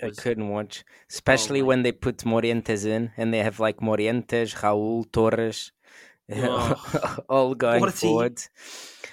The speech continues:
Speaker 1: And I was like, "Oh, this is not gonna work." And then there's, like, the best story of these Euros, which is Nuno Gomes in a corner telling Puyol,
Speaker 2: <laughs>
Speaker 1: "Don't worry, we both go through. We don't need to score." When Nuno Gomes knew at the time that that was a lie.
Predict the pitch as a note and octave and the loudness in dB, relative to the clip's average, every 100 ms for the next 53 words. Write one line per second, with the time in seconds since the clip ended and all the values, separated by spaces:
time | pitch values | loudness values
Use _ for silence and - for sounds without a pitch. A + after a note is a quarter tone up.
0 | - - C#3+ C3 C3 B2+ B2+ A#2+ - B2 | -18 -6 0 4 4 4 2 2 0 0
1 | A2 G#2+ G2 A#2 A#2 A2 A#2 A2+ A2+ G#2+ | 2 2 0 -2 -2 -2 -2 0 0 -2
2 | - _ - C3+ C#3+ F3+ D#3+ B2+ C3 B2+ | -10 _ 0 4 6 8 6 6 2 2
3 | B2 A2+ A#2+ - B2+ A#2 A#2 A2+ G#2 A#2 | 0 2 2 2 2 4 4 2 2 -2
4 | A2+ - - B2 A#2 A#2+ A#2 A2+ B2+ A2 | 0 -4 -4 -4 -2 -2 -2 -4 -4 0
5 | B2+ B2 A2+ A#2 A#2 A2+ A#2 A2 - A#2 | 2 2 4 4 4 2 0 0 0 0
6 | A2+ A2+ - A2 G#2+ G2+ A2+ G#2+ G#2+ G#2+ | 2 -2 -2 0 0 -2 0 2 2 2
7 | A2+ A#2+ A#2 A2+ A#2+ B2+ - - - - | 2 2 2 2 0 -4 -8 -20 -8 -2
8 | A#2+ C3 C#3 C3 C3 A#2+ - A2+ A2+ A#2+ | 2 4 4 4 0 0 0 0 2 4
9 | A#2+ A2+ G#2+ - - - B2 C#3+ - _ | 2 0 -4 -8 -6 -2 0 0 -6 _
10 | _ _ _ - - _ _ C#3 C#3 C3+ | _ _ _ -16 -16 _ _ 0 2 2
11 | C3 A#2+ B2+ A2+ A#2 A#2 A2 - G#2+ A#2 | 2 2 2 2 2 2 2 -2 -2 0
12 | A2 G#2 G#2+ - A#2+ A#2 G#2+ A2+ G#2+ G#2 | 0 -2 -4 0 2 2 0 -2 -2 -2
13 | G#2+ | -2